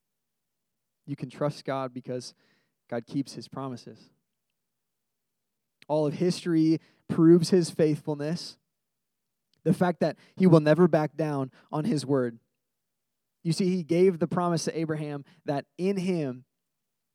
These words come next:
in his offspring, all the nations would be blessed. God's talking about the offspring of Abraham, a divine blessing through it, right?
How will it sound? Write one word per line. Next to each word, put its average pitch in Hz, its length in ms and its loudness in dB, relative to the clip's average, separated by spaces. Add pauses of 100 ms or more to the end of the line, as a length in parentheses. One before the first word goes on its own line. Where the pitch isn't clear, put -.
(120)
in 180 180 -6
his 180 280 -2
offspring, 147 680 -6
all 156 120 2
the 147 120 -2
nations 165 680 -2 (300)
would 147 160 4
be 143 120 8
blessed. 131 580 -2 (840)
God's 147 200 -4
talking 165 240 0
about 156 160 2
the - 80 -8
offspring 170 560 -4
of 151 100 -6
Abraham, 156 460 -2
a 135 60 -4
divine 156 540 -2
blessing 170 520 0
through 147 260 0
it, - 80 -4
right? 143 260 -6